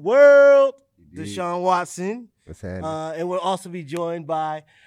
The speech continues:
Speaker 1: high school, college guests, shit like that.
Speaker 2: Let's do it.
Speaker 1: Man, before we get into the tape,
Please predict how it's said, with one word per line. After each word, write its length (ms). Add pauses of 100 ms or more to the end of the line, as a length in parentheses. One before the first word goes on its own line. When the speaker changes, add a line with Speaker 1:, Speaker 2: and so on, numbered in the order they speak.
(140)
Speaker 1:
high 220
school, 680 (160)
college 440
guests, 360 (260)
shit 320
like 300
that. 200 (540)
Speaker 2:
Let's 140
do 220
it. 120 (880)
Speaker 1:
Man, 300
before 200
we 100
get 120
into 180
the 100
tape, 380